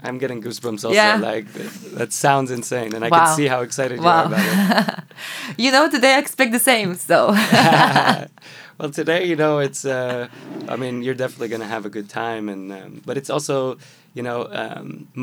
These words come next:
Speaker 1: most times when D Js come to Israel, like, Tel Aviv is actually where most of the scene used to be. And then now there's been this, like, shift where actually in these places that are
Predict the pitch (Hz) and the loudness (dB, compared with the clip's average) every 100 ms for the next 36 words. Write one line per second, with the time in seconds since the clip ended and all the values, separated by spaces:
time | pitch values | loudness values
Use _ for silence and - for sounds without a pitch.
0 | 135 156 - - - 131 135 127 104 110 | 0 -2 -8 -20 -6 -2 0 -2 -6 -6
1 | 107 101 98 104 - 113 123 123 113 - | -6 -6 -8 -14 -16 -12 -8 -6 -8 -8
2 | 120 117 180 175 156 143 127 127 104 - | -10 -6 -8 -2 0 0 -2 -8 -10 -6
3 | 127 131 113 117 120 113 104 98 - - | -4 -4 -4 -8 -8 -8 -8 -10 -14 -18
4 | _ _ 120 110 - 107 107 107 107 107 | _ _ -10 -10 -8 -6 -4 -4 -6 -8
5 | 101 _ 117 123 127 117 123 104 113 104 | -10 _ -6 -4 -4 -4 -8 -8 -10 -10
6 | - 127 123 117 113 196 - 117 104 95 | -8 -6 -6 -6 -6 -8 -8 -6 -6 -8
7 | - _ - _ - 120 131 123 151 175 | -16 _ -20 _ -10 -4 -2 2 4 4
8 | 135 135 135 156 151 117 113 107 123 123 | 4 2 0 -4 -6 -6 -6 -6 -4 -4
9 | 117 104 - 104 - - - 202 - 139 | -6 -8 -10 -12 -10 -8 -2 -2 -2 -2
10 | 123 127 127 135 123 120 117 113 - 127 | 0 -2 -2 -4 -4 -4 -6 -6 -6 -4
11 | - 120 120 113 107 104 | -6 -6 -4 -4 -4 -8